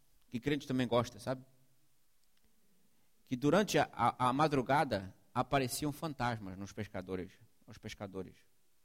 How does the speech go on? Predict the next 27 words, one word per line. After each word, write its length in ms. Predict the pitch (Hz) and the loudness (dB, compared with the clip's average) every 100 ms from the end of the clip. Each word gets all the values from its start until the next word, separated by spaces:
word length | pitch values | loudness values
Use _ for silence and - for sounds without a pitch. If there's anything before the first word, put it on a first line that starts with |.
| _ _ _ _ _ - - _ | _ _ _ _ _ -20 -20 _
E 60 | 143 | -8
eles, 80 | 156 | 0
quando 220 | 202 185 | 2 4
viram 240 | 139 139 | 6 6
aquilo, 320 | 120 113 160 | 6 2 0
era 100 | 160 | 0
um 40 | 175 | 0
fantasma. 680 | - 330 - 220 - - - _ _ _ _ | -2 -2 0 -2 -2 -8 -10 _ _ _ _
Realmente 540 | - 220 220 196 254 277 | 8 10 12 10 10 12
é 80 | 277 | 12
verdade 500 | 311 233 196 247 247 | 12 12 10 10 8
aquilo 220 | 247 262 | 6 -2
que 100 | 262 | 0
contam 320 | - 233 254 | 6 6 6
sobre 260 | 233 240 262 | 2 4 4
esse 160 | - | 2
mar, 360 | 330 175 190 - _ _ _ _ - - _ _ - - | 2 2 2 -4 _ _ _ _ -20 -20 _ _ -20 4
que 120 | 208 | 8
é 40 | |
um 120 | 226 | 8
fantasma 560 | 190 415 403 160 185 214 | 8 6 6 6 6 2
que 120 | 247 | 0
vem 180 | 180 202 | 0 0
aqui. 260 | 302 160 240 - _ _ _ _ _ | 0 -4 -4 -12 _ _ _ _ _
Era 220 | - 208 214 | -2 2 4
a 40 | |
hora, 460 | 165 170 185 123 | 6 6 4 2